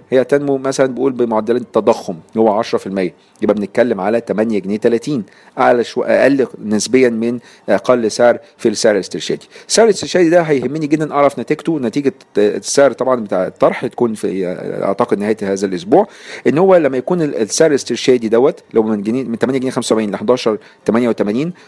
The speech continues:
لو السعر ال آي بي أو أو الاكتتاب نفسه هيكون قريب من الس-، الحد الأع-، الأعلى، ده معناه إن كان في طلب كبير قوي على السهم، وفي تقييمات، آه، ناس كتيرة مقيماه بسعر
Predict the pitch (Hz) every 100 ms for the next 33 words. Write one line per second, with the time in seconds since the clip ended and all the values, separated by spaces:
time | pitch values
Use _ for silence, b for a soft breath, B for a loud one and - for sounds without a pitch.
0 | b - 110 - 160 160 139 110 98 107
1 | 135 120 120 95 101 98 - - 135 127
2 | 120 - 92 101 147 139 120 139 117 104
3 | 98 - 101 98 - 147 117 101 135 135
4 | 131 156 160 185 b - 139 120 131 131
5 | 110 98 131 120 113 - 117 85 110 123
6 | B B 95 110 101 - 143 156 123 139
7 | 120 - 107 120 123 _ b b 110 98
8 | 95 123 - 120 123 110 101 117 107 -
9 | 110